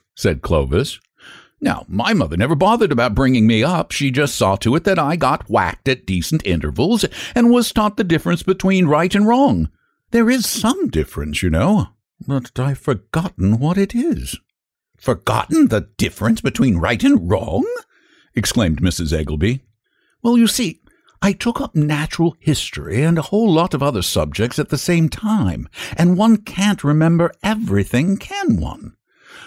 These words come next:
I used to know the difference between the Sardinian dormouse and the ordinary kind, and,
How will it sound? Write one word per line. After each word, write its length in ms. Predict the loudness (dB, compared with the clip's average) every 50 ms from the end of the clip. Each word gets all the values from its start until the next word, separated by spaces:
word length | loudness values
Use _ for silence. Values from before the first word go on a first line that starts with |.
| -20 -20 _ _ _ _ -2
I 60 | 0
used 360 | 2 4 2 2 0 -2 -2
to 80 | 2 4
know 220 | 4 4 4 2
the 100 | 0 0
difference 540 | 0 0 -2 -2 0 0 -2 -2 0 -2 -4
between 500 | -6 -6 0 0 2 4 4 4 4 4
the 160 | 4 4 2
Sardinian 720 | 0 0 0 -2 -2 0 0 0 2 2 2 2 2 2
dormouse 600 | 2 2 0 2 2 2 0 0 0 -2 -2 -2
and 440 | 0 0 0 -2 -2 -4 -4 -4 -4
the 100 | -4 -4
ordinary 460 | -2 -2 0 2 2 2 2 0 -2
kind, 540 | -6 -6 -8 -8 -8 -8 -8 -6 -4 -2 -2
and, 120 | -2 -4